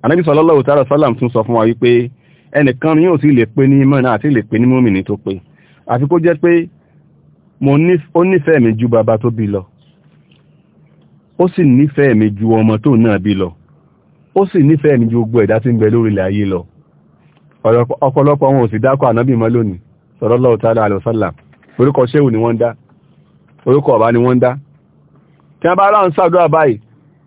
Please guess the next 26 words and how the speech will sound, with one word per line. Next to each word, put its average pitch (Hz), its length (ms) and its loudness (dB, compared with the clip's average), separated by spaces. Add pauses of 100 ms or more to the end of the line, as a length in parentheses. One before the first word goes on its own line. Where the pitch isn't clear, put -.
(380)
wọ́n 180 140 0
lè 202 80 0
dákọ̀ 151 440 2 (240)
ọgbọ̀n 131 460 0
bàbá. 110 280 0 (1500)
Ọlá 131 240 2
bàbá 110 280 0 (200)
ní 127 140 0
kinní, 127 260 0 (160)
ọlá 123 300 0
bàbá, 107 280 0 (140)
ọlá 127 280 0
bàbá, 107 280 0 (180)
ọlá 127 260 2
bàbá, 104 260 0 (180)
ọlá 123 280 -2
ṣéwù, 135 280 -2 (120)
ọlá 123 240 0
kàrámà, 127 380 0 (140)
ọlá 120 280 -2
bẹ́ẹ̀. 123 220 0 (1500)
Bó 180 140 0
tẹ̀ 143 280 2 (120)
já 160 160 0
sí 156 120 -2
wípé 185 340 0